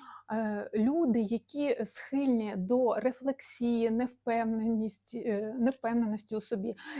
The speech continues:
їх ця напруга може змусити, е, ну, навпаки, ще більше сумніватися у собі. Але і для тих, і для інших, да,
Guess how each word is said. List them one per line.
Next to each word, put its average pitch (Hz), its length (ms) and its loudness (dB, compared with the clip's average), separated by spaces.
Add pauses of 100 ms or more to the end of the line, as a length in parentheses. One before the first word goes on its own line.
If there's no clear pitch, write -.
їх 277 400 -2
ця 269 240 0
напруга 294 500 0
може 240 520 2
змусити, 254 640 0
е, 254 100 2 (800)
ну, 254 280 2
навпаки, 240 360 -2
ще - 160 -2
більше 226 420 0
сумніватися 233 880 2
у 190 80 -10
собі. - 480 -10 (440)
Але 285 320 4
і 240 80 2
для 240 200 4
тих, 277 360 0
і 214 100 0
для 214 120 -2
інших, 240 520 0
да, 247 160 2